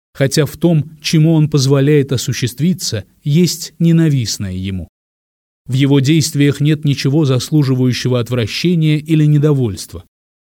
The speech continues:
И нет ничего, что следует любить само по себе и восхвалять само по себе, кроме него, Всевышнего. Если любовь к тому, что любят помимо него, является следствием любви к нему,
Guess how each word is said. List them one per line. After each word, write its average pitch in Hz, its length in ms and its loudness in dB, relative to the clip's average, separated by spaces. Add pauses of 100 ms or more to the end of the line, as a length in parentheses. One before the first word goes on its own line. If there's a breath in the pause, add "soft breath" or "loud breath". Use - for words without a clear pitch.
(200)
И 160 120 2
нет 180 300 2
ничего, 165 580 2
что - 220 -2
следует 180 520 0
любить 156 300 0
само 151 360 2
по 139 120 0
себе 143 400 0 (260)
и 175 100 0
восхвалять 156 640 2
само 160 320 0
по 147 120 -2
себе, 113 460 -4 (280)
кроме 123 340 0
него, 117 400 -2 (180)
Всевышнего. 117 800 -4 (760)
Если 143 380 0
любовь 139 380 2
к - 60 -20
тому, 135 580 0
что - 260 -2
любят 151 380 2
помимо 143 360 2
него, 139 360 0
является 127 600 -2
следствием 131 680 -2
любви 120 380 -2
к - 100 -18
нему, 98 340 -6